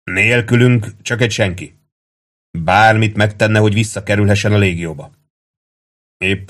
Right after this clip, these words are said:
ezért biztos vagyok benne, hogy odakint van a mocsárban. Várja a megfelelő alkalmat, hogy eljöjjön az ő ideje. Lehet, hogy most is figyel minket.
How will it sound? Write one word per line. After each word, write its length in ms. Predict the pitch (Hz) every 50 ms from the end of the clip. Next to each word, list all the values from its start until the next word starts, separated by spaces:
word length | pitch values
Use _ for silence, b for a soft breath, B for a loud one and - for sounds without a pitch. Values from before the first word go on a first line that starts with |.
| - -
ezért 560 | - 98 101 98 95 101 104 101 101 - - _
biztos 360 | - 95 92 - - 104 101
vagyok 280 | - 98 101 101 98 87
benne, 240 | 85 101 98 98 101
hogy 160 | 101 98 98
odakint 380 | 101 95 92 82 - 101 98 98
van 120 | 98 98
a 40 | 98
mocsárban. 680 | 98 98 98 - 85 82 80 78 78 - - _ _ _ _ _ _ _ _ _ _ _ _ _ _
Várja 440 | - 92 104 127 139 127 110 101 98
a 40 | 101
megfelelő 480 | 107 113 110 - 113 107 104 104 107
alkalmat, 600 | 104 104 - 107 113 113 104 113 110 110 110 107 -
hogy 200 | 107 92 95 - _
eljöjjön 500 | - 113 120 117 113 110 110 110 110 110
az 140 | 113 107 101
ő 180 | 107 117 113 104
ideje. 360 | 95 82 85 82 78 - - _ _ _ _ _ _ _ _ _ _ _ _ _ _ _ _ _ _ _ _ -
Lehet, 320 | - 82 82 92 104 104
hogy 120 | 120 123
most 240 | 117 101 87 90 -
is 140 | 85 80 -
figyel 280 | - 92 87 87 85 85
minket. 440 | 87 85 82 - 80 76 - -